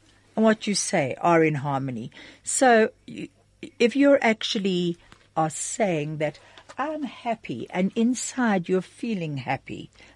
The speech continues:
that's, that's harmonious. If you're really feeling very sad and you still say,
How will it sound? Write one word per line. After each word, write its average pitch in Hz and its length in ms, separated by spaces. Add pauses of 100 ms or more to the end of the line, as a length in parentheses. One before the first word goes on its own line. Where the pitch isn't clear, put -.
that's, - 460
that's - 340 (320)
harmonious. 151 960 (560)
If 254 180
you're 240 200
really 240 340
feeling 202 560 (220)
very 220 340
sad 120 640 (1000)
and 190 140
you 185 100
still - 480
say, 147 420